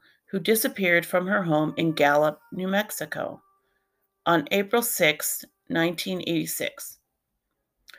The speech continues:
Although law enforcement officials believe her to be deceased, she is still officially listed as a missing person. Um, today's episode comes from wikipedia dot org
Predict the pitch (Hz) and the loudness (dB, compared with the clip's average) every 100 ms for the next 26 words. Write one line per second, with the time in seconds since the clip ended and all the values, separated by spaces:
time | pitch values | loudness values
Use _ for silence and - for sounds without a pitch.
0 | - _ _ 196 220 254 240 214 240 277 | -20 _ _ 6 8 8 8 8 8 4
1 | - 202 202 208 202 196 185 185 175 - | 4 4 4 0 -2 0 0 0 -2 -2
2 | 180 185 196 214 214 202 175 165 165 - | -2 0 -2 -2 -4 -4 -4 -2 -2 -2
3 | 190 151 151 - - - _ _ _ _ | -2 -2 -2 -6 -10 -20 _ _ _ _
4 | _ - - 214 214 196 - 220 214 202 | _ -6 0 0 0 -2 0 2 2 2
5 | 202 185 - 180 165 170 165 - 170 - | -2 -4 -4 -4 -2 -2 -4 -6 -4 -2
6 | 165 160 165 160 - 165 165 - _ - | 0 0 2 0 0 -2 -4 -10 _ -8
7 | 160 151 - - - - - _ _ _ | -4 -2 -2 -4 -6 -10 -14 _ _ _
8 | _ _ _ _ _ _ _ _ _ _ | _ _ _ _ _ _ _ _ _ _
9 | _ _ _ - 180 180 165 156 - - | _ _ _ 4 6 6 4 0 -4 -8
10 | - 214 208 220 - 208 202 202 220 220 | 0 6 6 6 6 4 4 0 0 0
11 | - 185 175 - 175 170 175 180 - 175 | 0 0 0 -2 0 0 -2 -6 -4 -4
12 | 180 185 170 175 175 - 170 170 180 - | -2 -4 0 0 0 0 2 2 2 -2